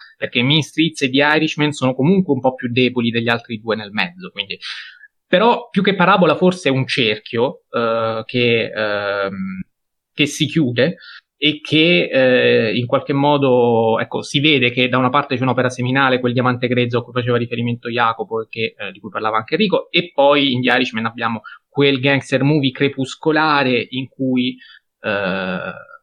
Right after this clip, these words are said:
si vanno a chiudere tutte le varie parentesi aperte e, eh, e quella porta aperta, che resta aperta non a caso,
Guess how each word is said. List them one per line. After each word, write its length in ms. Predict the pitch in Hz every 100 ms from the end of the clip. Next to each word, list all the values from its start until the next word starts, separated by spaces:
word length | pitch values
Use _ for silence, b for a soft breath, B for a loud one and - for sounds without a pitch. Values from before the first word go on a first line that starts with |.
| _
si 200 | - 135
vanno 200 | 135 131
a 60 |
chiudere 320 | 131 139 127 123
tutte 240 | 127 123
le 60 | 120
varie 220 | 120 117
parentesi 440 | 117 120 120 120
aperte 800 | 117 139 139 135 _ 139 135 135 B B _
e, 520 | - 110 120 123 113
eh, 480 | - 107 98 98 95 95 - - _ _ _ _ _
e 140 | 165
quella 260 | - 156 143
porta 360 | 156 151 - 123
aperta, 540 | 135 143 127 - -
che 140 | - 123
resta 300 | 123 - 120
aperta 380 | 131 127 -
non 180 | 123 135
a 80 | 127
caso, 540 | - 113 101 104 107